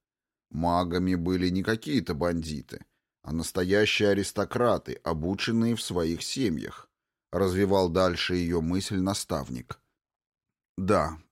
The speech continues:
именно поэтому я решила продолжить расследование», еле сдерживаясь от улыбки, ответила Илара.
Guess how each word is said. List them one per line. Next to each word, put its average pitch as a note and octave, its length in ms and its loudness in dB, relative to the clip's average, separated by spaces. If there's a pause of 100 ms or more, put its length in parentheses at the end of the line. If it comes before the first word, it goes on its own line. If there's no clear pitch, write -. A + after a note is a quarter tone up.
именно C3+ 380 6
поэтому A#2+ 560 2
я G2 160 4
решила B2 440 2
продолжить B2+ 680 0
расследование», D2+ 960 -4 (400)
еле G2 340 4
сдерживаясь F2 800 2
от E2+ 180 -6
улыбки, G2 580 -2
ответила E2 600 -4
Илара. D2+ 640 -2